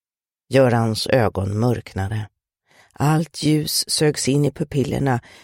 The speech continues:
medan greppet runt hennes armar hårdnade. "Snacka inte om mat igen, Erika." Göran skrattade torrt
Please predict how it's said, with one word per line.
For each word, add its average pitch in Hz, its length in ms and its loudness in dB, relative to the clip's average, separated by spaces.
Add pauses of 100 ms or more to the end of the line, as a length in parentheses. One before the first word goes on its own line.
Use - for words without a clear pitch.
(180)
medan 143 380 0
greppet 143 480 0
runt 135 260 0
hennes 123 200 -2
armar 120 400 0
hårdnade. - 680 -4 (840)
"Snacka - 680 -10
inte 104 320 -8
om 101 160 -6
mat 92 380 -8
igen, 92 240 -8
Erika." 95 600 -12 (1000)
Göran 98 440 2
skrattade 120 580 -4
torrt - 480 -12